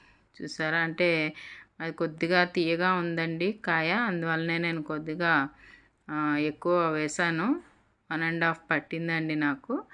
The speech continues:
So ఇలాగా ఈ మామిడికాయ తురుమును మధ్యలో వేసి పైన ఇలా అన్నాన్ని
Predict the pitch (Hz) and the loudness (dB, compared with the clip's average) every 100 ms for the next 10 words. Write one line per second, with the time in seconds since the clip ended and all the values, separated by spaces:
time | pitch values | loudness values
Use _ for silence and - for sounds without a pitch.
0 | - - - _ _ - - 185 170 151 | -20 -20 -20 _ _ -20 -4 0 2 0
1 | 143 - _ _ _ _ 175 185 180 160 | -2 -6 _ _ _ _ -4 4 6 6
2 | 151 180 320 - _ _ _ _ _ - | 4 4 2 -2 _ _ _ _ _ -6
3 | 185 196 190 175 165 175 180 180 185 180 | 0 2 2 2 2 2 -2 0 2 2
4 | - 160 165 190 170 143 - 160 175 180 | 0 -2 -2 0 0 -2 -4 -2 2 2
5 | 147 135 - 220 381 - - - - _ | 0 -4 -2 0 0 -4 -20 -20 -20 _
6 | _ 165 170 190 208 233 185 185 190 160 | _ 0 2 2 2 2 4 6 6 6
7 | 165 180 185 190 277 466 | 4 2 2 2 2 0